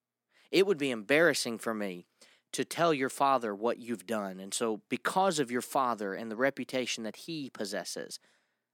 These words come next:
I'm not gonna, you know, prosecute you in this matter to the furthest extent that I have the ability to."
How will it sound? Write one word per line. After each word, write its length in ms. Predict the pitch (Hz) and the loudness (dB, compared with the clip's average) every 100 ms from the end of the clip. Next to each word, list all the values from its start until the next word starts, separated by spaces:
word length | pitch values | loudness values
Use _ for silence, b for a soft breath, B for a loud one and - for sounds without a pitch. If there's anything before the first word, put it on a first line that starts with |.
| _ - | _ 2
I'm 200 | 139 156 | 2 4
not 200 | 135 117 | 0 0
gonna, 260 | 117 104 92 _ - | -4 -4 -8 _ -14
you 140 | 113 | -8
know, 200 | 98 95 _ _ _ - | -8 -8 _ _ _ -6
prosecute 720 | - 135 - 120 120 110 - | -2 0 -2 -4 -6 -4 -4
you 80 | |
in 100 | 107 | -4
this 180 | 107 - | -4 -4
matter 260 | 104 101 95 | -4 -4 -6
to 140 | - | -8
the 80 | 98 | -8
furthest 420 | - 113 104 - | -2 -2 -2 -4
extent 400 | 98 - 110 92 | -6 -6 -6 -6
that 100 | 95 | -4
I 120 | 98 | -4
have 220 | 98 98 92 | -2 -6 -6
the 100 | 92 | -8
ability 440 | 90 98 85 76 | -6 -6 -8 -12
to." 280 | - - | -12 -14